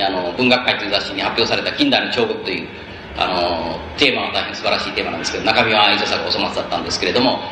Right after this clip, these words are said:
あの、知識人の座談会がありまして、で、近代の彫刻っていうのは、あの、非常に問題になった。これは、まあ、日本の国家主義的な思想を、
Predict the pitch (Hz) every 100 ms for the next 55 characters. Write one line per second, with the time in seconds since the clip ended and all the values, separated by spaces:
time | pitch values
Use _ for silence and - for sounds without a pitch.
0 | - - 90 87 85 85 - - - -
1 | - - 131 117 104 98 113 98 98 -
2 | - 107 110 98 90 82 85 - 90 -
3 | - - - - 107 104 104 123 104 101
4 | 110 98 101 - 95 120 117 95 92 -
5 | - - 101 101 98 98 113 113 92 -
6 | 71 65 - 123 117 110 101 90 - -
7 | 113 110 113 104 104 117 110 107 104 113
8 | 110 120 123 127 - - 104 101 95 92
9 | 92 147 127 -